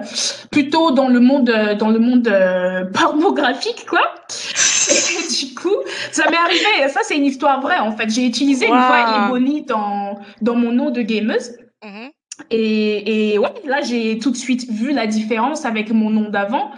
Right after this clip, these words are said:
Speaker 1: C'est pour vous dire qu'il y a des choses comme ça qui influencent les joueuses à vraiment décider d'avoir des, des noms, des pseudos, des avatars complètement neutres, ce qui est complètement injuste parce que t'es dans un univers où t'es censé, euh,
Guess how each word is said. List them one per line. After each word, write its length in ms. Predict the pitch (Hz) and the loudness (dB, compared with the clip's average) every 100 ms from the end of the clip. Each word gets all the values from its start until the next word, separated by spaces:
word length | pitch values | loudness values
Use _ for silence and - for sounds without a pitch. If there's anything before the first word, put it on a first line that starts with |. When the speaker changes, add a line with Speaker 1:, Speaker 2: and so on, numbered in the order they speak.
| - - - - - | -18 -16 -14 -14 -8
Speaker 1:
C'est 160 | 269 | -4
pour 160 | 233 262 | 0 0
vous 100 | 247 | 0
dire 180 | 247 403 | -2 -2
qu'il 120 | 320 | -2
y 80 | 262 | -2
a 60 | 240 | -2
des 120 | 226 | -2
choses 260 | 226 311 311 | -4 -4 -2
comme 120 | 247 | -2
ça 120 | 320 | -4
qui 220 | 339 - | -4 -2
influencent 840 | 220 214 214 - 247 254 277 262 - - 208 | 0 0 -2 -2 0 2 0 -2 -6 -6 -4
les 260 | 208 202 | -2 -2
joueuses 560 | 202 202 214 339 440 - | -2 -2 0 0 -4 -6
à 280 | 202 196 196 | -2 -2 -2
vraiment 640 | 208 220 220 254 330 330 226 | -4 0 0 0 -2 -6 -6
décider 840 | 226 233 - 208 247 277 269 - - | -4 -4 -4 -4 -2 -2 -4 -10 -16
d'avoir 440 | - 220 214 269 233 | -6 -4 -2 -2 -2
des, 160 | 226 208 214 | -4 -4 -4
des 220 | 208 214 | -2 2
noms, 340 | 220 262 311 | 2 2 -2
des 160 | 254 214 | -2 -4
pseudos, 540 | - - 226 240 285 | -4 -4 -2 0 -2
des 220 | 240 214 | -2 -2
avatars 480 | 208 208 208 262 285 - - - _ | -2 -4 -4 -4 -4 -6 -20 -20 _
complètement 580 | 349 330 277 254 226 220 | -8 -4 -4 -2 -2 0
neutres, 460 | 240 440 - - - - - - | 2 0 -4 -12 -16 -20 -16 -12
ce 100 | - | -4
qui 80 | |
est 120 | 220 220 | -4 -4
complètement 580 | 403 349 269 269 240 | -6 -2 -2 0 -2
injuste 460 | 226 226 330 - - | -2 -2 -2 -6 -8
parce 200 | 233 220 | -6 -4
que 60 | 277 | -6
t'es 160 | 247 | -4
dans 240 | 214 220 214 | -2 -2 -2
un 100 | 208 | -4
univers 380 | 208 202 254 277 | -4 -4 -4 -4
où 80 | 220 | -6
t'es 140 | 220 | -6
censé, 500 | - 208 - 247 247 | -4 -6 -6 -2 0
euh, 360 | 208 196 190 | 0 -2 -2